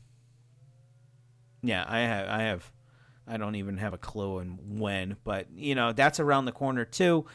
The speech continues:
So there's a lot, there's a, gonna be a lot of interesting things happening when we get to, um,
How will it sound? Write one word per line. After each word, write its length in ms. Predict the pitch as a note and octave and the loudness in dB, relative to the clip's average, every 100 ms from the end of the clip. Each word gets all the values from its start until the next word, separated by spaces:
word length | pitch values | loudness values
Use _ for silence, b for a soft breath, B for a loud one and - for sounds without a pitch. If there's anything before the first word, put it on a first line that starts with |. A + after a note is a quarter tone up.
| B B | B B
So 160 | - G#3 | 6 8
there's 180 | B3 C4+ | 10 10
a 60 | |
lot, 400 | B3 G3 A#3 G3 | 8 10 8 6
there's 180 | E3 G3 | 2 2
a, 160 | F#3 F3 | 2 0
gonna 160 | G3+ F#3+ | 2 2
be 80 | F#3 | 4
a 60 | |
lot 200 | D#3+ E3+ | 4 2
of 100 | G#3+ | 2
interesting 480 | G3 F#3 F3+ E3 F#3 | 0 0 0 0 -2
things 320 | - F3 C3 | 0 0 0
happening 520 | - E3 D#3 A#2 G2 G2+ - - - - - - | 0 0 2 0 -2 -6 -12 -20 -20 -20 -20 -16
when 320 | A#2+ C3 B2+ | -2 2 2
we 140 | B2+ B2 | 4 2
get 400 | A2+ B2 A2 G#2 - _ - | 4 4 4 0 -18 _ -10
to, 420 | - B2+ A2+ G#2+ | -2 0 0 -4
um, 380 | - G#2 G2 F#2+ | -2 0 0 -2